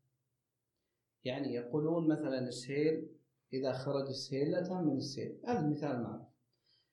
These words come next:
لأنها كانت في فترة خرج علم الفلك عند أجدادنا، وكان إبداع، إنهم يربطون المواسم بدقة.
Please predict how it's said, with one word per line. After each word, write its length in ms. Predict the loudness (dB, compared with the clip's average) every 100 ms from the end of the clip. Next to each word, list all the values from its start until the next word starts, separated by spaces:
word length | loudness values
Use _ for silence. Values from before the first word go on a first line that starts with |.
| _ _ _ _ _ _ _ _ _ _ _ _ _ _ -2
لأنها 560 | 2 2 2 0 -2 -4
كانت 320 | -4 -4 -6
في 140 | -6
فترة 540 | -4 -4 -4 -8 -10 -20 _ _ _ _ _ _ _ _ _ _ _ _ _ _
خرج 400 | -6 2 4 4
علم 220 | 4 4
الفلك 540 | 4 0 -4 -4 -10 -20 _ _ -6
عند 160 | -2
أجدادنا، 680 | 0 0 0 0 0 -2 -4
وكان 460 | -6 -6 -2 0 0
إبداع، 560 | 0 0 0 -2 -10 -18 _ _ _ _ _ -4
إنهم 200 | 0 0
يربطون 520 | 0 -2 -2 0 -2
المواسم 720 | 0 4 4 4 0 -2 -2
بدقة. 560 | 0 0 -2 -4 -12